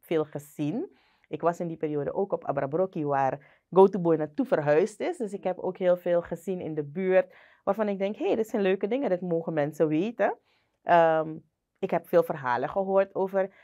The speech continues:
Abrabroki voordat ik daar naartoe verhuisde. En een deel is waar en een deel denk ik, "Wauw, dit weten men-, weten mensen niet." Eh,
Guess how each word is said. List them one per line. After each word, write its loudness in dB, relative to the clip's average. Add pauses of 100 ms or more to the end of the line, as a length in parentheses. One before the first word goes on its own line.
Abrabroki -2
voordat 4
ik -8
daar 0
naartoe -8
verhuisde. 2 (320)
En -4 (140)
een -2
deel 4
is -6
waar -2
en -2
een -2
deel 0
denk -6
ik, -6
"Wauw, -2 (260)
dit 0
weten -2
men-, -4
weten -2
mensen -4
niet." -12
Eh, -6